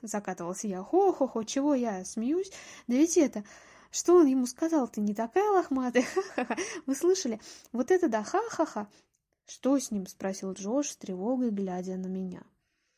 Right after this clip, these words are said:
«Выведем его быстро, у него истерический припадок». Меня выволокли из комнаты и швырнули на кушетку, несмотря на моё отчаянное сопротивление.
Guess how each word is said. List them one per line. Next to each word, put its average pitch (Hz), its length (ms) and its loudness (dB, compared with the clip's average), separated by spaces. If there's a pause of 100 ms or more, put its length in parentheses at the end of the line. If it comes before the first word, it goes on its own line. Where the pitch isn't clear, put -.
(220)
«Выведем 214 540 0
его 185 180 -6
быстро, 214 460 -2 (300)
у 226 80 0
него 233 260 4
истерический 285 680 -2
припадок». 226 600 -4 (600)
Меня 190 360 -2
выволокли 247 720 0
из 220 180 -6
комнаты 214 600 -2
и 208 40 -2
швырнули 202 520 -2
на 196 140 -2
кушетку, 202 720 -8
несмотря 202 540 -2
на 294 80 2
моё 214 260 0
отчаянное 311 600 -2
сопротивление. 233 1000 -4